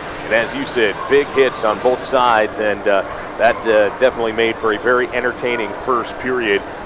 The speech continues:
Shots on goal right now, uh, at least according to the score clock right now, says seven five in favor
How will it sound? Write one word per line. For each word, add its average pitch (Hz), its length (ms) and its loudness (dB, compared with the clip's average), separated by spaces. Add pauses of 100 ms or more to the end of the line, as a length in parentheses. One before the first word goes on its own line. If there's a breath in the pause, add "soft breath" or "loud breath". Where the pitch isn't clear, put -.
Shots 170 320 4
on 147 140 4
goal 165 240 6
right 147 220 6
now, 147 400 6
uh, 131 400 8
at 120 160 6
least 135 300 -4
according 123 500 0
to 120 100 -4
the 113 100 -6
score 139 300 2
clock 127 340 4
right 113 160 2
now, 123 200 4
says 110 200 -10
seven 127 320 2
five 120 440 2
in 107 80 -4 (120)
favor 123 440 2